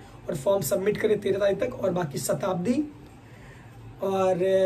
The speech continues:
एसएनएच और पीडी में जाके वो लड़कियां form submit करें जो बीए, बीएससी, बीकॉम की हैं। ये सभी university के हॉस्टल हैं, जो भी लड़कियों के हैं, तो उनको परेशान नहीं होना है। हॉस्टल की कट ऑफ कब आएगी? हॉस्टल की कट ऑफ अगले सप्ताह में आने की पूरी संभावना है,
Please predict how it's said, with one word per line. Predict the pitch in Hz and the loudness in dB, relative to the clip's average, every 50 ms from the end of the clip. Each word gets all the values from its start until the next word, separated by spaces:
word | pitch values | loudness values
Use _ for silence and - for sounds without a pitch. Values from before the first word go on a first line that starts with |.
| 190 - | 4 4
एसएनएच | 226 208 - - 254 247 269 302 294 - - | 4 2 2 4 4 6 6 4 4 0 -4
और | - - 202 202 202 | -2 2 2 2 2
पीडी | - - 233 233 240 277 285 | 2 2 4 4 4 4 6
में | 240 220 | 6 6
जाके | 196 190 175 160 - - 226 | 6 6 2 0 0 -2 4
वो | 226 220 | 4 4
लड़कियां | 208 202 190 185 - 240 240 240 | 4 4 0 0 2 2 2 2
form | - 240 226 - | 2 0 0 0
submit | - 233 226 233 233 | 0 0 2 2 2
करें | - 269 247 | 2 0 0
जो | 240 233 | 0 0
बीए, | 190 175 196 202 226 240 | 0 0 0 2 2 2
बीएससी, | 233 180 185 185 180 - - 285 | 2 4 4 4 2 2 0 -2
बीकॉम | 277 - 220 185 - 202 175 170 | -2 -2 -2 2 2 2 4 4
की | 151 170 175 | 2 2 4
हैं। | 147 151 147 143 139 - - - - - - - | 4 4 2 0 -4 -6 -12 -18 -20 -14 -4 -2
ये | 262 | 0
सभी | 240 254 269 240 240 | 4 6 6 6 6
university | 254 254 247 233 233 233 233 - - 285 262 | 4 6 6 6 6 4 2 2 0 -4 -2
के | - 254 | 0 2
हॉस्टल | 220 220 233 233 - 240 | 4 4 2 2 2 2
हैं, | 247 233 | 4 4
जो | 233 233 | 4 4
भी | 233 233 | 4 6
लड़कियों | 226 220 185 175 233 240 233 | 4 4 4 4 2 2 2
के | 233 233 | 4 2
हैं, | 233 254 302 302 - - - - - - - | 0 0 -2 -6 -8 -10 -16 -18 -18 -16 -10
तो | - - | -4 0
उनको | 220 220 214 - 226 226 | 0 0 2 2 0 0
परेशान | - 208 196 190 - 208 202 202 202 196 | 2 2 0 0 0 0 0 0 0 2
नहीं | 190 185 185 180 | 2 2 4 4
होना | 160 147 156 151 151 | 2 2 4 2 4
है। | 147 143 147 143 139 - - - - - - - 214 | 4 2 2 2 -2 -6 -12 -16 -18 -16 -4 2 4
हॉस्टल | 233 233 233 - 262 233 | 4 4 4 0 -2 -2
की | 247 | 0
कट | - 254 233 - | 0 0 2 4
ऑफ | 226 240 240 - - | 2 2 2 0 -2
कब | 277 247 240 | -2 2 4
आएगी? | 247 247 254 285 | 4 4 4 4
हॉस्टल | - 180 202 196 - - 233 | 0 2 2 0 0 -2 -4
की | 196 214 | -4 -2
कट | - 220 202 - | 0 0 0 2
ऑफ | 208 220 247 240 - - | 4 2 2 2 0 -2
अगले | 208 190 190 214 208 | 0 4 4 4 4
सप्ताह | 208 220 202 - - - 202 196 202 | 4 2 -2 -4 -2 -2 -2 -2 -2
में | 202 202 190 | -2 -2 -2
आने | 185 180 185 | 0 0 0
की | 165 - 185 | -2 -2 -6
पूरी | - - 220 240 247 | -6 -2 2 2 2
संभावना | 240 - 214 196 180 160 170 170 175 175 | 4 2 2 2 2 2 2 2 2 2
है, | 175 175 226 - | 2 0 -2 -2